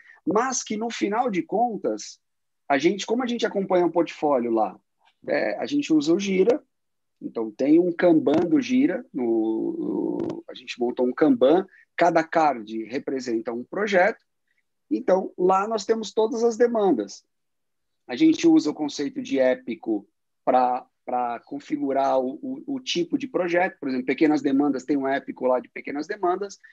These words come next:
então a gente consegue criar um filtro e filtrar tudo que é pequenas demandas. Mas, Carlos, como é que vocês atualizam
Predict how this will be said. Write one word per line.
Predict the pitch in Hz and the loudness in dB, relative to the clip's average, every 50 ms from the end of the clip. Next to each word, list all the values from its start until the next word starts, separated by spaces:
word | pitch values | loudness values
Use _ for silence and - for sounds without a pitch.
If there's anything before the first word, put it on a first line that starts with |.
| _ _ _ | _ _ _
então | - 160 | 2 4
a | 156 | 6
gente | 147 143 139 | 6 4 2
consegue | - - 147 - - 135 135 135 131 127 | 0 -4 -4 0 2 2 2 2 -2 -2
criar | - 143 147 151 | 0 2 4 6
um | 156 160 | 6 4
filtro | 156 - - 190 196 220 226 - - 117 - 220 - _ _ _ _ _ | 4 2 0 2 2 2 2 0 -2 -4 -4 -4 -8 _ _ _ _ _
e | - | -8
filtrar | - - 180 170 170 170 165 160 160 151 | 0 2 2 4 4 6 4 4 4 2
tudo | - - 196 208 196 | -2 -8 -10 -6 -4
que | - | -4
é | 202 | -4
pequenas | 196 196 175 - 185 185 185 180 | -4 -6 -6 -2 -2 -2 -2 -2
demandas. | 196 196 190 165 143 127 107 104 104 - _ _ _ _ _ _ | -2 -2 0 0 0 0 -2 -4 -8 -12 _ _ _ _ _ _
Mas, | - 180 - - | -10 -10 -6 -2
Carlos, | - 285 226 - 180 | 0 0 0 0 -2
como | - 196 226 | -6 -6 -6
é | |
que | 226 - | -4 -2
vocês | 233 220 | -2 0
atualizam | 220 220 220 - 226 226 220 202 185 196 196 185 160 131 139 120 110 101 | 0 0 2 4 2 2 2 2 0 -2 2 2 2 2 2 0 -2 -2